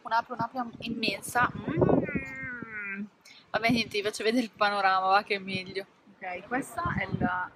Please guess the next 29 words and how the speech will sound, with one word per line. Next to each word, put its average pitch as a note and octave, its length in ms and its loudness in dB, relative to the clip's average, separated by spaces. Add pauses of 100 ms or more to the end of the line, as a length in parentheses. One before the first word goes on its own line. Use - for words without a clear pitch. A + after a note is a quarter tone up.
location. G3 840 -6
Come G3+ 160 -4
vedete G#3+ 300 -2
la G#3+ 80 -6
spiaggia G3+ 320 -4
è - 20 -8
veramente F#3+ 440 -2
minuscola, F3+ 720 -4
minuscola, - 460 4
minuscola. - 500 0
Ci - 80 -12
sono E3+ 240 -6
degli E3+ 220 -2
scogli. - 580 4 (2250)
Niente, - 320 6
abbiamo - 280 6
fatto - 320 6
snorkeling - 540 0 (2000)
tutta F#3 60 -4
quella F3 180 -4
parte F3+ 480 -6
qua B3 360 4 (800)
e G3 100 -4
poi F#3 180 -6
anche G3 260 -6
qua F3 120 -12
davanti E3+ 760 -12 (420)
e F#3+ 240 -4
qua E3+ 220 -4